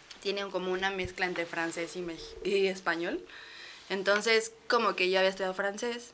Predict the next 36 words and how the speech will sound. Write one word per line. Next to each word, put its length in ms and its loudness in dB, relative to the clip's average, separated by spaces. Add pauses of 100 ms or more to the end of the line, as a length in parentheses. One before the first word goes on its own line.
(160)
entonces 240 -8
medio 300 2
entendía 720 0
y 180 -8
como 300 -8
que 100 -8
logré, 880 -4 (320)
pues, 140 0
no 160 8
tener 340 6 (100)
una 340 6
amplia 640 0 (380)
lengua 560 4
catalana, 560 0
pero 240 2
sí 220 0
entender 460 -4
y 80 -6
platicar 420 -14
con 160 -10
ellos 300 -12
y 60 -14
ya 200 -10
contestarles. 600 -6 (440)
Y 80 -4
yo 100 4
creo 140 6
que 120 8
sí 260 0
eso 220 2
hace 240 4
que 120 -6
te 100 -8
integres 380 -6
con 160 -6
ellos. 280 -4